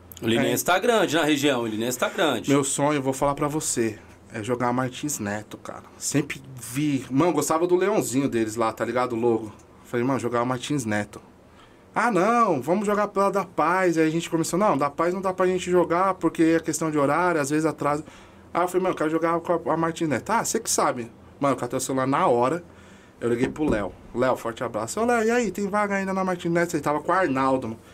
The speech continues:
Speaker 2: que é um dos organizadores, o cara da, da King. Aí eu falo, mano, tô com o chefe aqui agora. Eu falei, que você tá com quem? Tô com o Arnaldo, ele me reconheceu.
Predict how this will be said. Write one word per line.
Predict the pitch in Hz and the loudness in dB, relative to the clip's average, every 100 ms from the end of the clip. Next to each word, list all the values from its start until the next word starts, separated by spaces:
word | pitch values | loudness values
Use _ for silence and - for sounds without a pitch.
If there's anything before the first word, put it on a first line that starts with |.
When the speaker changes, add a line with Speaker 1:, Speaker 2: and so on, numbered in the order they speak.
| - | -20
Speaker 2:
que | - | -6
é | 120 | -4
um | |
dos | 120 | 0
organizadores, | 131 131 127 123 120 123 135 | 0 0 0 0 -2 0 -2
o | 135 | -2
cara | 107 117 | -2 -2
da, | 113 110 101 - - - - - - | 0 -2 -4 -10 -20 -20 -20 -20 -8
da | 113 | -6
King. | - 117 127 139 139 - - - - - - - - - | -6 -4 -2 -2 -6 -16 -20 -20 -20 -20 -20 -20 -20 -14
Aí | - 156 175 | -6 0 0
eu | 196 | 2
falo, | 233 226 | 4 4
mano, | 202 170 | 4 2
tô | 190 | 0
com | 185 | 0
o | 202 | 0
chefe | 202 202 196 | 2 2 0
aqui | - | -2
agora. | 190 196 | 2 2
Eu | 185 | 2
falei, | 185 175 | 2 2
que | |
você | 208 | 0
tá | 220 | 0
com | 220 220 | 0 0
quem? | 180 | 2
Tô | 180 | 2
com | 202 | 2
o | |
Arnaldo, | 196 160 147 139 | 2 2 2 0
ele | 143 | 0
me | 147 | 0
reconheceu. | 156 160 175 151 - 85 | 0 0 2 2 -2 -6